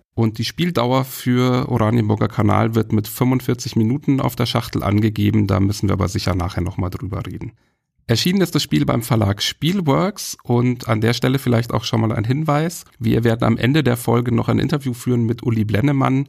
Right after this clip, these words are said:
der den Verlag führt und wollten da so ein bisschen mit ihm sprechen darüber eben, warum der Verlag Dinge tut, wie er sie tut und was so die Pläne des Verlags sind.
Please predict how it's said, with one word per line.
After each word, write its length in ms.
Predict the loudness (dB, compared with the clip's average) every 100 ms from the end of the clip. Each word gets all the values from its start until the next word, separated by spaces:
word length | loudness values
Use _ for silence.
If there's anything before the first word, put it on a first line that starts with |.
| 0
der 200 | 2 2
den 180 | 2 0
Verlag 400 | 2 2 2 -2
führt 400 | -4 -2 0 0
und 180 | -2
wollten 280 | 0 0 0
da 180 | 0 0
so 80 | 0
ein 80 | -4
bisschen 460 | -6 -4 -4 -4 -6
mit 160 | -4 -2
ihm 140 | -2
sprechen 400 | -4 -4 0 0
darüber 420 | 0 0 0 -2
eben, 320 | -2 0 -2 -2
warum 320 | 0 2 4
der 80 | 2
Verlag 400 | 0 0 0 0
Dinge 240 | 0 0 0
tut, 220 | -2 0
wie 120 | 0
er 60 | 0
sie 160 | -2
tut 340 | -4 -2 -2 0
und 160 | 0
was 220 | -2 -4
so 100 | -4
die 120 | -4 -4
Pläne 300 | 0 0 0
des 140 | -4
Verlags 480 | -6 -6 -6 -8 -8
sind. 320 | -6 -8